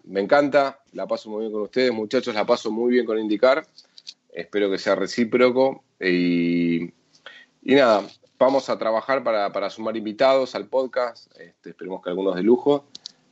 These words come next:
Eh, nos estamos tomando estas pruebas como para ver cómo nos sentimos y cómo vamos. Nos gusta hacerlo,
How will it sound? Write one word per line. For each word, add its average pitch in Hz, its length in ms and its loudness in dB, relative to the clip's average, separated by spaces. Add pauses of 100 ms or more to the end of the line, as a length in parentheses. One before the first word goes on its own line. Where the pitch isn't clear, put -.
Eh, 85 680 0
nos 87 140 -4
estamos 104 260 2
tomando 101 300 4
estas 92 200 -4
pruebas 113 440 6
como 87 200 -4
para 85 200 -4
ver 95 120 -2
cómo 92 160 -4
nos 87 120 -4
sentimos 101 460 0
y 90 40 -4
cómo 98 220 4
vamos. 127 500 4
Nos 101 160 -4
gusta 113 220 0
hacerlo, 135 460 2